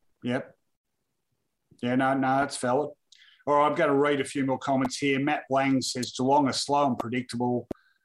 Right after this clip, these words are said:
Top six teams have been lining them up for weeks. Port nailed them." Tim Dole says, "How good are Port at recognising and backing young players? The latest is Miles Bergman.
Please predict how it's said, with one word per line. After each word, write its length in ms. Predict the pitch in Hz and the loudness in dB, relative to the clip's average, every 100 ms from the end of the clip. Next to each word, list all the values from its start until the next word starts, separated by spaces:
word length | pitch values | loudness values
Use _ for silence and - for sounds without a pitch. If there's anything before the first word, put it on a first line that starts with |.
| _ _ | _ _
Top 240 | - - - | -4 -2 -2
six 320 | - 135 - | -2 -4 -2
teams 320 | 135 123 113 | -2 0 -2
have 100 | 110 | -4
been 200 | 120 117 | -2 0
lining 380 | 113 123 120 113 | 0 0 0 0
them 160 | 113 | 0
up 180 | 113 - - | -2 -4 -6
for 120 | 113 | -4
weeks. 360 | 120 113 - | -4 -4 -8
Port 340 | - - 123 - | -10 -4 -4 -2
nailed 380 | 113 117 123 113 | -2 0 0 0
them." 340 | 127 127 123 _ _ _ _ _ _ _ - | 0 0 -2 _ _ _ _ _ _ _ -6
Tim 240 | 156 143 | -2 0
Dole 300 | 131 131 131 | 2 4 2
says, 300 | 131 131 113 | 0 -4 -2
"How 200 | 123 147 | -2 -2
good 220 | 139 135 | 0 0
are 120 | 120 - | 0 -2
Port 320 | 131 123 117 | -2 0 -2
at 100 | 120 | -6
recognising 640 | 127 - 120 120 113 - | -4 0 0 0 0 -2
and 140 | 110 104 | -2 -2
backing 360 | 123 123 123 | -2 -2 -2
young 280 | 113 117 113 | 0 0 -2
players? 420 | - 123 135 151 127 | -4 0 2 0 -2
The 80 | 113 | -4
latest 480 | 117 120 113 - - | -2 -2 -2 -8 -14
is 100 | - | -4
Miles 340 | 123 117 107 104 | 0 2 2 0
Bergman. 580 | - 131 139 139 139 131 | 0 2 2 2 0 -2